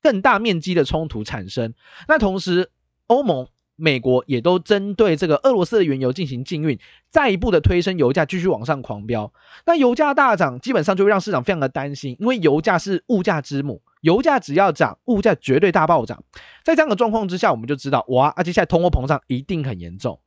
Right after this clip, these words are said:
你在二零二一年，去年已经感受到了便当涨很快，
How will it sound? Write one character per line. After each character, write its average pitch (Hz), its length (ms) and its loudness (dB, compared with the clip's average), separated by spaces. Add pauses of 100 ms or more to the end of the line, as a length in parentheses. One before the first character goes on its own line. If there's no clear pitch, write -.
(420)
你 160 120 0
在 302 180 2
二 302 120 4
零 202 160 -2
二 226 80 4
一 208 120 0
年， 180 140 -2
去 233 160 -6
年 139 180 -4
已 120 40 -4
经 180 140 -6
感 113 180 -2
受 151 140 -2
到 151 160 2
了 113 80 -2
便 160 240 -2
当 160 160 0
涨 156 160 -6
很 113 160 -8
快， 117 260 -2